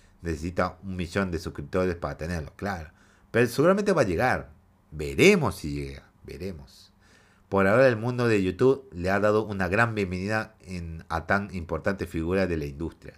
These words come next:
Y directamente sí. Directamente sí. Todavía no me vi <laughs> ningún video de Masashi Sakurai.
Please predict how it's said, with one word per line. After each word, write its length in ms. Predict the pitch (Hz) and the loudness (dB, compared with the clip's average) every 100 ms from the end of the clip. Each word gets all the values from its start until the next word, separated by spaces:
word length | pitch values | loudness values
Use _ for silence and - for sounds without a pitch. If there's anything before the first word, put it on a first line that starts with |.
| - | -20
Y 140 | 73 | -18
directamente 600 | 71 71 78 95 104 120 | -18 -14 -12 -10 -10 -10
sí. 240 | 143 76 71 _ _ _ _ _ _ _ _ _ _ _ _ _ _ _ | -10 -12 -16 _ _ _ _ _ _ _ _ _ _ _ _ _ _ _
Directamente 400 | 78 76 87 85 | -8 -6 -6 -8
sí. 160 | - 78 - - | -12 -14 -16 -2
Todavía 260 | 104 147 190 | 4 4 6
no 80 | |
me 140 | 196 185 | 6 6
vi 120 | 190 | 6
<laughs> 20 | |
ningún 340 | 156 95 165 147 | 4 4 2 4
video 340 | 135 143 131 | 4 4 2
de 140 | 131 | 2
Masashi 460 | 120 113 107 113 113 | 4 2 2 2 0
Sakurai. 500 | - 92 92 78 | 0 0 0 -2